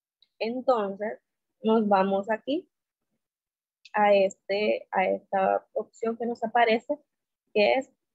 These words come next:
opciones de autorrelleno. Hacemos clic en la flechita y si se fijan, la opción que está marcada es copiar celda.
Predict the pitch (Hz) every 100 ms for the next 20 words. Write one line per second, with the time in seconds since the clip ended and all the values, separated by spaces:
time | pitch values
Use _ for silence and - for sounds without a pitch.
0 | _ - 208 208 - 233 285 285 202 247
1 | 294 - - 214 202 208 208 196 180 196
2 | 180 - _ _ _ _ 196 202 214 233
3 | 277 - 262 247 208 202 - 285 285 277
4 | 220 - - _ _ _ _ - 269 277
5 | 294 330 - 262 233 240 247 - 214 202
6 | 196 _ 254 262 240 208 - 202 214 240
7 | - 240 214 196 226 - - 226 330 -
8 | _ _ _ _ _ _ 240 233 - 220
9 | 214 - 180 175 -